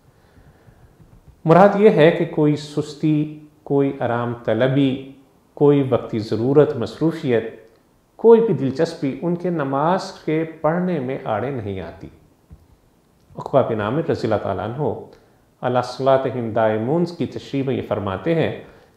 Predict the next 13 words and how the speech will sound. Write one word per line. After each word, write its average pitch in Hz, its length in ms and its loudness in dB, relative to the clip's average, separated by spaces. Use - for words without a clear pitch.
कि 170 60 -2
इससे 190 440 -2
मुराद 117 680 0
खुशू 190 560 -6
और 127 300 -2
खुजू 180 380 -4
के 139 220 -4
साथ 156 600 -2
नमाज 98 340 -8
को - 380 -8
अदा 104 220 -6
करना - 420 -18
है। - 80 -20